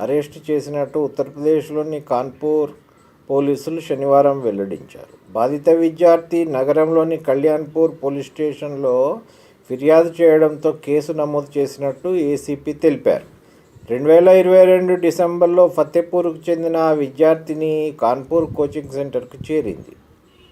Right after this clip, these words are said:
రెండు వేల ఇరవై మూడు కొత్త సంవత్సరం వేడుకల పార్టీ ఉంది, మిగతా విద్యార్థులు కూడా వస్తారంటూ ఆమెను బయాలజీ టీచర్ సాహిల్ సిద్దికి కళ్యాణ్పూర్లోని తన స్నేహితుడి ప్లాట్కు ఆహ్వానించాడు. ఇది పోయింది అక్కడికి.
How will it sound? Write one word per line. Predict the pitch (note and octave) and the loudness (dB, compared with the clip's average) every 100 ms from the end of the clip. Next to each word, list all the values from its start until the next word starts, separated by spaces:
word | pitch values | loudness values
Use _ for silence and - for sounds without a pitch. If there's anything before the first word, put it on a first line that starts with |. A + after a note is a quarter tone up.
| _ _ _ - - - _ _ _ - | _ _ _ -18 -18 -18 _ _ _ -8
రెండు | A#2+ C#3+ | -2 4
వేల | E3+ F3+ | 6 8
ఇరవై | F#3 F#3 | 6 6
మూడు | F#3 F#3 F3+ | 4 4 2
కొత్త | F3+ E3+ E3 | 0 -2 -2
సంవత్సరం | E3+ E3+ E3+ F3 E3+ E3 | 0 0 0 2 2 4
వేడుకల | E3 D#3+ D#3+ D#3 | 2 4 0 0
పార్టీ | D3+ D3+ D3 D#3 | 2 2 2 -2
ఉంది, | D3+ D3 D3 D3 D3+ D3+ D3 - _ _ _ _ _ _ | -4 -4 -4 -4 0 0 -2 -8 _ _ _ _ _ _
మిగతా | A#2+ C3 C#3+ F3 F3 | -6 -6 0 4 6
విద్యార్థులు | F3 D#3+ E3+ E3 E3 | 4 4 4 4 0
కూడా | D#3+ D#3+ D#3 D#3 | -2 0 4 4
వస్తారంటూ | D3 C#3 - D#3+ D#3 D3+ D3 D3 | 4 2 2 2 2 0 0 2
ఆమెను | C#3+ C#3+ D3 C#3+ | 2 2 -2 -2
బయాలజీ | A#2+ B2 C#3+ D#3+ D#3+ D#3+ | 0 2 4 2 0 -4
టీచర్ | D#3 D3+ C#3 C#3+ C#3 | -6 -8 -4 -4 -2
సాహిల్ | C3 A#2+ C3+ C#3+ | -4 0 0 -4
సిద్దికి | C#3 C#3 C3 C3+ C3+ | -8 -10 -8 -12 -10
కళ్యాణ్పూర్లోని | C#3 B2 B2 C#3 C#3+ C#3 D3+ C3+ C#3 C3+ C3+ | -6 -4 -2 0 -2 -4 -4 -4 -4 -4 -6
తన | - C3 B2 | -6 -6 -6
స్నేహితుడి | - A#2+ C3+ C#3+ D3 C#3 | -8 -6 -4 -4 -6 -8
ప్లాట్కు | C3 A#2+ A2 - C3+ | -4 -4 -4 -8 -4
ఆహ్వానించాడు. | A#2+ A2+ G#2+ G2+ E2 - - - _ _ - | -4 -4 -8 -8 -12 -14 -16 -16 _ _ -14
ఇది | C#3+ | -12
పోయింది | D#3 C3+ A#2 F#2+ | -4 -4 -2 -6
అక్కడికి. | F2+ B1 A1 | -8 -10 -16